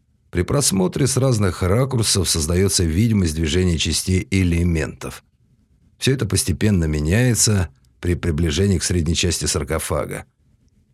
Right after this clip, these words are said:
Техническое начало переходит в природное, живое. Орнаменты становятся живыми, перекликаясь с невиданной флорой.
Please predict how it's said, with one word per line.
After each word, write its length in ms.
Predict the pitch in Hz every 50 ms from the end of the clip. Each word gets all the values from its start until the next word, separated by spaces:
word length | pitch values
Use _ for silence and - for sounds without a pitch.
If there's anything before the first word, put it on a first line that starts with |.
| _ _ _
Техническое 580 | - - - - 151 170 180 - - - 147 139
начало 380 | 135 131 131 135 160 147 135
переходит 440 | 127 120 107 101 - - 135 117 -
в 60 | -
природное, 760 | - 98 104 104 110 127 131 101 78 78 67 58 62 - - _ -
живое. 640 | - - 78 85 80 90 107 104 90 73 64 65 - _ _ _ _ _ _ _ _ _ _ _ _ _ _
Орнаменты 720 | - 85 80 78 78 90 110 131 135 135 127 127 123 113
становятся 580 | - - - 87 82 90 92 85 - - 80 76
живыми, 680 | - 80 73 73 78 104 123 123 120 113 107 90 - - _ _ _ _ _ _ _ _ -
перекликаясь 540 | - 80 76 82 82 - - 107 101 87 -
с 80 | -
невиданной 560 | 85 82 80 73 87 92 85 87 82 82 82
флорой. 600 | 80 - - 78 78 80 73 67 60 - - -